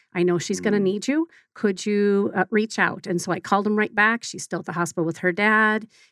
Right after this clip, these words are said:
Speaker 1: And there's, you know, some history there. And I called her. When she called me back, she said,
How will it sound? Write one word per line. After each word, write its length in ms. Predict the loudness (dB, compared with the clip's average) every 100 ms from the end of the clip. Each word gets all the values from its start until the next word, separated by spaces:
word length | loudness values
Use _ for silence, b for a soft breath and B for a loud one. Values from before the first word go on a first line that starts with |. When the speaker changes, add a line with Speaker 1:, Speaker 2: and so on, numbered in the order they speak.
| _
Speaker 1:
And 500 | 0 2 4 2 0
there's, 440 | -2 -4 -4 -6 -4
you 60 | -4
know, 60 | -2
some 180 | -2 0
history 400 | -2 -2 -2 0
there. 520 | 2 4 4 2 0 0
And 520 | 2 4 4 2 0
I 140 | -4 -4
called 260 | 0 0 2
her. 100 | 0
When 120 | 0
she 140 | -2
called 240 | -4 0 0
me 80 | 2
back, 320 | 2 0 -6
she 200 | -4 -4
said, 460 | 0 2 2 -2